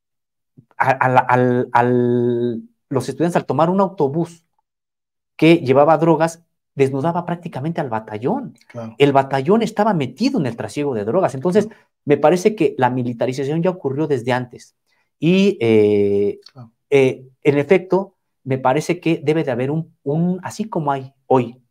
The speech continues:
Speaker 1: un programa de la Guardia Nacional, de efectivos militares,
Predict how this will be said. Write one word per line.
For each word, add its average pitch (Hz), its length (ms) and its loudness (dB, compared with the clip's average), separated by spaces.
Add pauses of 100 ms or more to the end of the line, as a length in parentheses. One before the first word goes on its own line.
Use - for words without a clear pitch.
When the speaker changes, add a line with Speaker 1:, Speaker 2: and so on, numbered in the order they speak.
(400)
Speaker 1:
un 147 440 -2
programa 127 500 2
de 104 360 -4 (560)
la 120 120 2
Guardia 127 340 2
Nacional, 123 800 -4 (120)
de 95 440 -6
efectivos 113 420 -4
militares, 117 800 -2